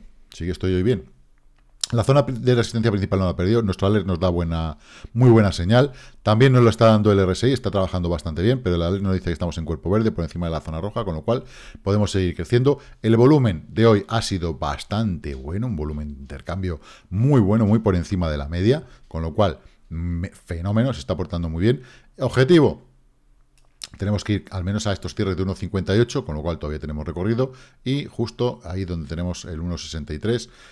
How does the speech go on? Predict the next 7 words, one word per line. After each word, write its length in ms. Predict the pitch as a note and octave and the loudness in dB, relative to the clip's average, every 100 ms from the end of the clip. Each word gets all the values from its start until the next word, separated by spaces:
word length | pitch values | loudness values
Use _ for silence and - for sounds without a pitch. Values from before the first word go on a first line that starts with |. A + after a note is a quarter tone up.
| _ | _
eh, 580 | - D#2+ D#2 D#2 D2+ D#2+ - | -12 -8 -6 -6 -8 -10 -12
está 800 | F#2+ - F2+ E2 D#2+ D#2 D2+ - | -10 -4 -4 -2 -6 -8 -12 -12
ese 220 | G#2 - | -12 -10
cierre 300 | E2+ F2 D2+ | -8 -8 -6
ahí, 600 | E2 G2 G#2 G2 F#2 D2+ | -6 -4 -4 -4 -6 -8
pues 120 | C#2 D2 | -10 -10
bueno, 220 | D2 | -10